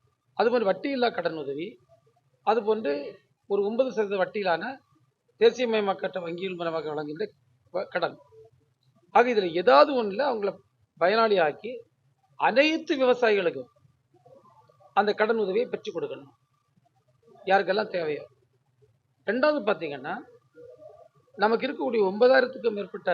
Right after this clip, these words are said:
சங்கங்கள், இந்த அத்தனை சங்கங்களும்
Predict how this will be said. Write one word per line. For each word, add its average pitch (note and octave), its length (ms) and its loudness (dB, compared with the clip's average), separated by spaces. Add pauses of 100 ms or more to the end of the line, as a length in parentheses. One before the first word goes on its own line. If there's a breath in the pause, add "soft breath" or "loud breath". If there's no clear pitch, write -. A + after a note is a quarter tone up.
(200)
சங்கங்கள், F#3 520 -4 (960)
இந்த E3+ 200 -4
அத்தனை D4 480 -2 (200)
சங்கங்களும் F#3+ 560 -6